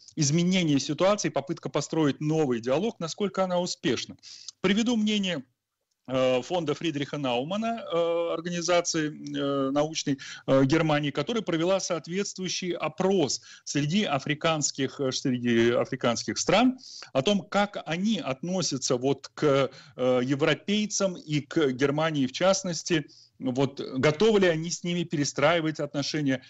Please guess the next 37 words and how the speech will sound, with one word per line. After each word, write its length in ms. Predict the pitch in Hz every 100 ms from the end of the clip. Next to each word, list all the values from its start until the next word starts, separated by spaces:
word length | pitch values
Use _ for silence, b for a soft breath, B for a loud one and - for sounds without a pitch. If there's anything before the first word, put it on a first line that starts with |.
| B
готовы 300 | 127 143 220
ли 60 | 185
они 160 | 160 151
менять 520 | 143 147 139 160 156
их 120 | 147
и 60 | 151
так 240 | 165 156
далее. 340 | 151 113 98 98 B B -
И, 380 | 170 180 175 170
э, 380 | - 151 156 151 151
вот 280 | 165 160 - _
в 140 | 151 151
этом 260 | 180 170
исследовании 640 | 160 - 254 247 175 135 110
вывод 400 | 123 185 131 120
его, 240 | 107 98 B B B _
э, 300 | 123 123 123
б-, 540 | 131 123 127 143 131 143
следующий, 440 | - 196 143 -
что 160 | 117 135
большинство 440 | 131 - 160 262
африканцев 540 | 262 202 165 123 - 107
считают, 440 | 185 175 107 104
что 140 | -
Европа 480 | 170 190 277 - 104 b b
хороша 400 | - 160 156 214
социальными 640 | 202 175 - 170 170 160 139
стандартами, 920 | - 117 104 90 - 110 143 247 - _ B B B
э, 480 | 165 185 190 190 190 180 -
поэтому 440 | 117 110 151 131
именно 280 | 123 110 110
туда 300 | 123 117 107
и 180 | 123 117
можно, 540 | 110 107 104 104 101
м, 240 | 113 107
попробовать 500 | 107 - 113 95 101
мигрировать. 520 | 113 98 95 92 175